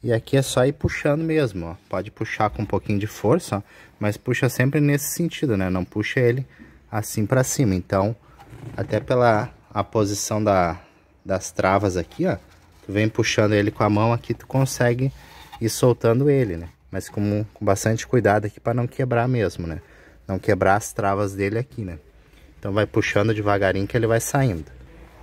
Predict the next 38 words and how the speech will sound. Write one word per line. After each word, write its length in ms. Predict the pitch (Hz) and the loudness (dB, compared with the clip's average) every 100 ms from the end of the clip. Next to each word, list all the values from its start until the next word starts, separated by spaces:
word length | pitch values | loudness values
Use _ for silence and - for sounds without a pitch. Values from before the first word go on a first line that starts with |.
| - | 0
Ó, 120 | 117 | 2
então 500 | 101 101 123 151 160 - - - | 2 0 2 2 0 -6 -20 -20
o 60 | - | -18
que 180 | - 127 | -10 -4
que 120 | 147 | -2
eu 40 | |
fiz 220 | 135 135 | -2 0
aqui? 220 | 131 131 107 | 0 2 0
Eu 80 | |
soltei 500 | 95 - 117 - 127 | 2 2 2 4 2
então 260 | 123 123 107 | 2 0 0
as 160 | 107 - | -2 -2
travinhas 600 | 120 107 98 107 101 92 | 0 0 2 0 0 2
da, 340 | 90 80 71 - - | 2 2 -2 -10 -8
na 120 | 95 | -6
parte 360 | - 95 - 104 | -2 -2 -2 -4
de 120 | 120 | -4
cima, 400 | - 123 156 160 | -4 -2 0 0
do 100 | 113 | 2
lado 380 | 95 98 107 107 | 4 4 2 -2
aqui. 340 | - 123 233 - - - _ _ _ _ - - - | -4 -6 -6 -10 -20 -20 _ _ _ _ -20 -20 -8
Então 220 | 117 120 | 0 2
ela, 460 | 120 117 120 117 - | 4 6 4 2 0
ela 260 | 117 117 | 0 0
vem 200 | 113 117 | 0 -2
pra 180 | 113 127 | -4 -4
cá, 220 | 131 104 | -4 -6
mas 240 | 95 185 107 | -2 -2 0
essas 560 | 110 151 165 151 - | -2 -2 -2 -4 -6
travas 440 | - 113 120 131 120 | -4 2 2 2 -2
aqui 220 | 113 - | -6 -6
de 80 | 120 | -6
baixo 340 | 104 101 131 | 0 0 0
que 80 | - | -6
são 160 | - 117 | -4 0
bem 200 | 117 160 | 0 -2
fortes, 500 | - 110 135 - | 0 2 2 0
ó. 100 | 87 | -10